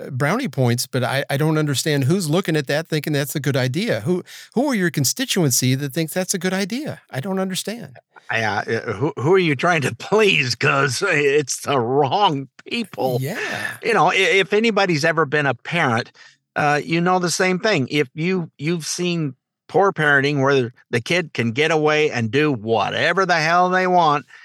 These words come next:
Speaker 2: and there's
Speaker 1: Mm-hmm.
Speaker 2: no consequences of any kind, they're going, "Pfft, they're not gonna do anything. Go
Speaker 1: No.
Speaker 2: ahead, keep talking to me." If you've all seen the mo-, "Johnny, Johnny, if you do that one more time, Johnny, Johnny, I'm gonna, I'm going to get you, Johnny. If you, now I've told you, don't you do that one more time, or I'm gonna,"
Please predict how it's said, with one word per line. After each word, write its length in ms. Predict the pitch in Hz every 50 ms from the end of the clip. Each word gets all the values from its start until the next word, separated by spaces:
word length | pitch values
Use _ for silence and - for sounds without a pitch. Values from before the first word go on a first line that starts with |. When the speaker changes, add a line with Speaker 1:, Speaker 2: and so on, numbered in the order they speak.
| - _ -
Speaker 2:
and 180 | 127 123 117 110
there's 140 | 107 107
Speaker 1:
Mm-hmm. 80 | 104 110
Speaker 2:
no 140 | 127 160 156
consequences 800 | 139 170 160 165 156 - 143 160 165 170 156 - 175 170 147 117
of 160 | 104 101 107
any 260 | 139 165 180 190 196 190
kind, 580 | - 185 190 185 165 156 151 147 147 143 127 - _ _ _ _ _ _ _ -
they're 140 | 170 165 156
going, 300 | 147 165 160 147 131 120 _ _ - -
"Pfft, 160 | - - - _ _ _ -
they're 100 | 123 143
not 140 | 175 208 175
gonna 180 | 120 98 95
do 140 | 95 95 98
anything. 300 | 98 101 107 123 151 156 143 _ _ - -
Go 60 | 170 190
Speaker 1:
No. 40 |
Speaker 2:
ahead, 300 | 196 190 196 190 160 123
keep 200 | - 170 180 170
talking 300 | - 185 180 185 165 147
to 40 | 139 131
me." 140 | 110 101 - - - - - -
If 120 | 135 127
you've 180 | 127 123 120 _ -
all 260 | 139 139 160 180 180
seen 300 | 170 - 185 175 170 165
the 100 | 151 143
mo-, 180 | 131 147 151 156 - - - -
"Johnny, 320 | - 151 127 120 123 135 127 - -
Johnny, 220 | - 147 143 156 151
if 120 | 135 127
you 80 | 170 170
do 120 | 202 208
that 160 | 196 175 160 135
one 160 | 151 175 190
more 140 | 202 202 208
time, 260 | - 214 196 160 135
Johnny, 200 | 135 147 - - - - - -
Johnny, 300 | - 202 202 214 220 196 - - - -
I'm 180 | 151 151 156
gonna, 200 | 143 190 190 147 - - -
I'm 240 | 143 139 143 139 131
going 360 | 120 - 151 180 233 269 294
to 80 | 311 262
get 200 | 233 320 349 320
you, 140 | 269 208 180
Johnny. 360 | 135 160 147 147 170 208 196
If 120 | 165 123 -
you, 120 | 180 175 - - -
now 180 | 170 165 165 175
I've 220 | 180 202 233 196 -
told 300 | 226 285 359 349 262 202
you, 140 | 190 202 180
don't 380 | 131 120 170 - 185 170 - -
you 160 | 285 302 277
do 200 | - 370 359 349 339
that 200 | 269 196 185 170
one 180 | 175 196 208
more 180 | 220 233 254 247
time, 320 | - 294 302 320 311 240 180
or 140 | 165 180 214
I'm 180 | 254 320 294 220
gonna," 220 | 247 254 247